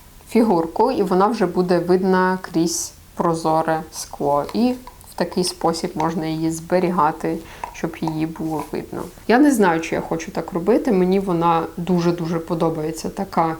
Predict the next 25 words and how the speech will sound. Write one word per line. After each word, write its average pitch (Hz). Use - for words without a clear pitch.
яка 196
вона 160
є. 175
І 180
думаю, 175
що 175
на 160
поличці 165
вона 156
краще 160
виглядатиме 156
без 180
цього 165
флакончика. 151
Кетті 185
вже 165
стоїть 170
на 165
поличці. 165
Я 196
нею 165
неймовірно 196
задоволена. 190
Просто 190
шок 190